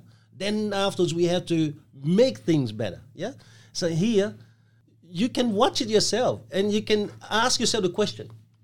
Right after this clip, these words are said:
is that a normal behavior that when the stretcher is opened right next to now George Floyd, for you to still keep your knee on George's neck?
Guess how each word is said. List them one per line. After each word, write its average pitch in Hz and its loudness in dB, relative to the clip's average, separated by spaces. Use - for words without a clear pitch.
is 285 2
that 294 4
a 202 6
normal 240 4
behavior 170 -2
that 160 -4
when 240 0
the 196 6
stretcher 254 2
is 214 -2
opened 180 2
right 269 -2
next 247 -2
to 226 0
now 202 2
George 190 0
Floyd, 240 -2
for 220 2
you 262 4
to 240 4
still 285 4
keep 269 -2
your 220 0
knee 254 0
on 196 0
George's 220 2
neck? 339 -2